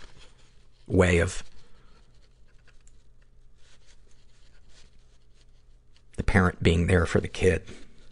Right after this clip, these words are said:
Darkest thoughts. Every time I'm in a large crowd, I look around and wonder who in the crowd will be the first to die. I always hope that it, it is me.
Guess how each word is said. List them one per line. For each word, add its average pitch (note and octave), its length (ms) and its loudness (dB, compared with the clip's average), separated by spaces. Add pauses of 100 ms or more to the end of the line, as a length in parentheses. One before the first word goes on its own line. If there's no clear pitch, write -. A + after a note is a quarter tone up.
(1600)
Darkest G#2+ 380 6
thoughts. - 340 4
Every A#2 200 6
time C3 280 8
I'm A#2+ 140 8
in G#2 100 8
a G#2 60 8
large G2+ 460 8
crowd, F2 440 8
I F2+ 60 8
look F#2+ 260 6
around G2 360 8
and G2 180 4
wonder G2+ 380 6
who B2 180 10
in B2+ 80 12
the A#2 80 10
crowd F2 540 6
will F2+ 160 2
be F#2 160 2
the F#2 120 0
first - 380 4
to F#2 80 2
die. E2+ 560 2
I F#2+ 140 2
always G2+ 420 4
hope F2 300 4
that - 200 -2
it, - 220 -4
it F#2 100 -2
is E2+ 200 -2
me. E2 420 -2